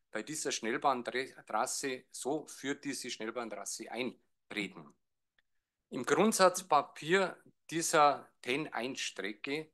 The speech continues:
ist Folgendes zu lesen zu diesem Abschnitt Kufstein-Rosenheim. Eine Überlastung ist nicht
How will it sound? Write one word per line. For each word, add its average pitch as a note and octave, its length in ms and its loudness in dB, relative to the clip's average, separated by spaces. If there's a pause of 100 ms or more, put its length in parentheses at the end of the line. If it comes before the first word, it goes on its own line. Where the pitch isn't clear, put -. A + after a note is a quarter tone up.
ist - 180 -6
Folgendes B2+ 600 -2
zu A2+ 100 -4
lesen A#2+ 420 -2
zu - 180 -8
diesem A2 480 -6 (140)
Abschnitt - 480 -4 (320)
Kufstein-Rosenheim. F#2+ 1400 -6 (1500)
Eine C#3+ 200 2
Überlastung F3 960 6 (440)
ist - 260 -4
nicht F3+ 340 -2